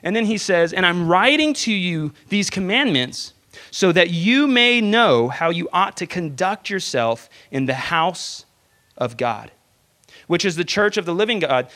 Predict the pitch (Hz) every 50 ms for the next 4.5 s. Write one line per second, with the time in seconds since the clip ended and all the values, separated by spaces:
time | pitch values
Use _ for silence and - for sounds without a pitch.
0 | - - 175 185 226 285 269 - 247 180 151 147 - - 220 196 185 160 185 208
1 | 196 180 185 208 170 185 - - - - 196 202 214 208 160 127 120 127 120 -
2 | 139 143 - - 208 196 135 113 - - - - - _ _ _ _ _ _ _
3 | _ _ _ _ _ _ _ _ _ - - - - - - - - 160 170 -
4 | - 180 208 220 233 240 233 233 240 233